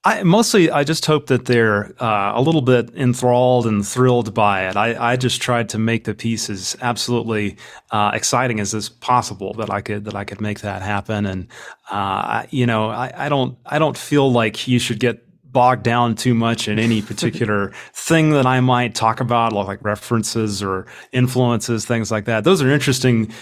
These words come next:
Speaker 1: uh, to some people, but I hope that you just listen to the piece and it, and, uh, makes you sort of wanna get up and dance a little bit.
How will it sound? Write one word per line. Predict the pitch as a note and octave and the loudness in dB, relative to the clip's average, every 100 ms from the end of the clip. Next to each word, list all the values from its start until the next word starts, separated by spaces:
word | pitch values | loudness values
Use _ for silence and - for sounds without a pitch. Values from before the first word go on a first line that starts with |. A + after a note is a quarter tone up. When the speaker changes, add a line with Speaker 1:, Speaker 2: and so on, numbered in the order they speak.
| - | -8
Speaker 1:
uh, | A#2+ A2 G#2+ | -2 0 0
to | B2+ | 0
some | D#3 C#3+ | 0 0
people, | D#3 B2+ C#3 | 0 2 2
but | B2+ A2 G2+ - - B2 | 2 0 -2 -6 -8 -2
I | D3 | 0
hope | C3+ - | 0 0
that | A#2 A#2 | -4 -4
you | |
just | A2 G#2+ | -4 -2
listen | B2 A#2+ | -2 -2
to | G#2 | -4
the | G2 | -6
piece | - A2 G#2 - | -4 -2 -4 -6
and | A2+ G2 | -6 -6
it, | G2 B2 | -6 -8
and, | G2+ F#2+ | -6 -4
uh, | F#2 F#2 | -4 -4
makes | G#2 G#2 | -4 -6
you | G#2 | -8
sort | - A2 | -6 -4
of | G2+ | -2
wanna | G#2 F#2 | -2 0
get | G#2 | -2
up | G2 - | -2 -4
and | F#2+ | -6
dance | G2 G2 - | -6 -6 -6
a | |
little | F#2+ G2 | -10 -10
bit. | G2 - - | -10 -10 -12